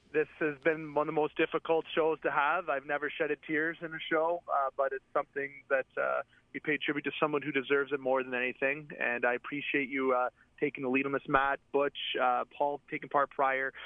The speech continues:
uh, as well as you, Rob, and everyone, uh, in the background, the scenes, uh, of the show. Uh, uh,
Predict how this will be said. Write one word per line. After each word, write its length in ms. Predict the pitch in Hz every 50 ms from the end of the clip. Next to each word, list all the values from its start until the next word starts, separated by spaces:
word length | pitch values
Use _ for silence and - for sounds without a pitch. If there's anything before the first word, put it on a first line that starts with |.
| - - -
uh, 220 | - - 120 123 - -
as 180 | 127 135 131 131
well 160 | 143 139 139
as 60 | 135 127
you, 140 | 135 139 139
Rob, 380 | 135 139 135 139 139 135 139
and 120 | 131 127 131
everyone, 500 | - 143 143 143 143 139 135 135 131 131 -
uh, 140 | 131 123 - -
in 40 | 131
the 80 | 127
background, 560 | 123 135 131 131 127 - - 139 131 131 127
the 60 | 127 120 -
scenes, 320 | - 135 135 135 131 123 139
uh, 60 | 131 123 123 -
of 100 | 131 131
the 80 | 131 123 - -
show. 340 | 143 135 131 131 131 131 131
Uh, 260 | 127 127 123 123 120 113 - - - - - - _ -
uh, 100 | - -